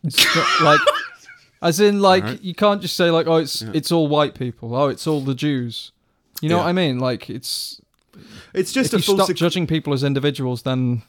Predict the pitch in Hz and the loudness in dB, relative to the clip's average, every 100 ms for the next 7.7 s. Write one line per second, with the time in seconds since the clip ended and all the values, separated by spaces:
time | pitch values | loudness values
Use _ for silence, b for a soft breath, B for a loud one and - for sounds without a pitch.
0 | - 139 120 104 - - 143 - 139 139 | -4 -2 -2 -4 -10 -14 -14 -12 -14 -8
1 | - 156 208 208 170 180 160 156 156 131 | -6 -4 -2 -2 -2 -2 -2 -2 -2 -2
2 | 120 135 123 160 147 - 120 175 147 156 | -2 -2 0 0 0 0 2 4 6 6
3 | 151 147 113 - 147 147 139 - 147 160 | 4 2 -6 -4 -2 -2 -4 -4 -2 -2
4 | 139 123 120 b b - 170 160 160 147 | -2 -4 -6 b b -6 0 2 0 -2
5 | - 170 165 - - 165 160 139 143 135 | 0 0 -2 -6 -4 0 2 0 0 0
6 | 131 123 120 107 - 117 107 - 98 113 | 0 0 -2 -2 -4 -4 -4 -8 -8 -6
7 | 107 - _ - - - - | -6 -8 _ -10 -6 -8 -10